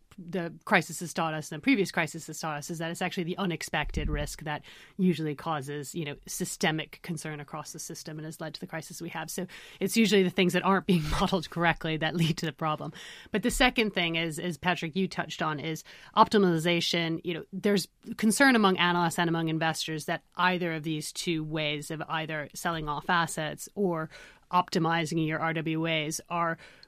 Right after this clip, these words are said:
actually gonna be able to hit the targets that banks have put forward, which, as everyone knows, are quite ambitious at bringing down, you know, as much as fifty percent of R W As across certain businesses, et cetera. So I think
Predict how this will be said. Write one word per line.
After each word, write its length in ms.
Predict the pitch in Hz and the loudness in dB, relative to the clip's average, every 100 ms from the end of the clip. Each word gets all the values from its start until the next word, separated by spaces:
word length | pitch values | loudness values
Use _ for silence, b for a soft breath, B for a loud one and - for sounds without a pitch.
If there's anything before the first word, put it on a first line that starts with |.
| _ 202 | _ 6
actually 340 | 208 - 202 | 6 6 2
gonna 200 | 185 180 | 4 2
be 180 | 165 175 | 4 4
able 340 | 180 165 160 | 4 2 -2
to 540 | 160 - 185 165 160 - | -2 -2 2 4 2 -2
hit 280 | - - - | -4 -4 -2
the 80 | 185 | -4
targets 520 | - 170 160 156 - | 2 2 4 0 0
that 140 | 180 | 0
banks 280 | - 170 156 | 2 2 0
have 100 | 170 | -4
put 200 | - 165 | -2 -4
forward, 300 | - 160 156 | 0 0 2
which, 240 | 156 165 190 | 0 -2 -4
as 140 | 175 | -2
everyone 280 | 165 160 160 | -2 -2 -2
knows, 220 | 160 156 | -2 -4
are 60 | 151 | -4
quite 240 | - 160 | -4 -4
ambitious 580 | 160 156 156 156 156 - | -4 -4 -4 -4 -6 -8
at 80 | - | -6
bringing 320 | 165 156 160 | -6 -4 -2
down, 340 | 160 151 156 | -2 -2 -2
you 100 | 160 | -4
know, 80 | 151 | -6
as 120 | 165 | -6
much 160 | 156 - | -8 -8
as 60 | |
fifty 220 | - 147 - | -10 -14 -10
percent 300 | - 185 165 | -4 -2 -2
of 80 | |
R 120 | 165 160 | -2 -2
W 320 | 160 160 160 | -2 -4 -4
As 100 | 156 | -6
across 280 | - 151 - | -6 -6 -6
certain 260 | 156 160 | -8 -6
businesses, 540 | 160 156 160 - 160 160 | -4 -4 -4 -4 -6 -6
et 100 | - | -4
cetera. 300 | 165 151 - | -4 -4 -2
So 220 | 196 180 B B B B | 0 0 B B B B
I 100 | 185 | 4
think 360 | - 214 190 | 8 6 6